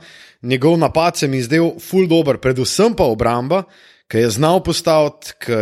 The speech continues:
je znal izkoristiti, eh, mlade, eh, košarkarje.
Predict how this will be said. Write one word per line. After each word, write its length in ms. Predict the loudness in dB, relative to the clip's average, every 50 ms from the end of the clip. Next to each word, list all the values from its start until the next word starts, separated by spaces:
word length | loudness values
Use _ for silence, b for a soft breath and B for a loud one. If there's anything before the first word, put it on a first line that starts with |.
| 0 0
je 180 | -2 -2 -4
znal 320 | -4 -2 0 2 2 2 2
izkoristiti, 640 | 0 0 -2 -2 -2 -2 -4 -4 -4 -6 -6 -6
eh, 60 | -10 -14 -14 -12 -10 -6 -4 -4 -4 -4
mlade, 460 | -4 -2 -2 0 0 0 0 2 2 2
eh, 280 | 2 2 0 -2 -6 -8 -6 -4 -4 -2 -2 -4 -4 -6
košarkarje. 720 | -6 -6 -4 -2 0 0 0 0 0 0 0 0 0 -2